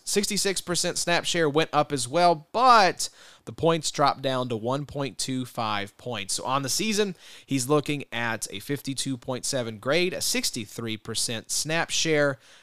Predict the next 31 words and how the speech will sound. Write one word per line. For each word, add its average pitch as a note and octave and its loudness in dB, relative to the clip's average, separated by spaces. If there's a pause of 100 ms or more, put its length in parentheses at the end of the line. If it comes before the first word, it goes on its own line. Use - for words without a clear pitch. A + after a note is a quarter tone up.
seven G3 2
point E3+ -2
five C#3 0
points, G#2 -6
and A2 -8
a G#2 -6
rank A2 -4
of G#2+ -16
D C#3 -2
L A2 0
one C#3 -6
thirty-eight. B2+ -4 (640)
Addy, F#3+ 4
for A#3 4
me, A#3+ 2
this A#3+ 0
is A3+ 2
a A3 8
one. D3+ 2 (960)
I'm D3+ 4
not D#3+ 6
worried E3+ 6
about D3+ 4
Quinnen E3+ 2
Williams D3+ 0
at A2 -6
all. A3+ 6 (560)
His C#3+ -2
snap D3+ 2
share F#3 2
is C3+ 2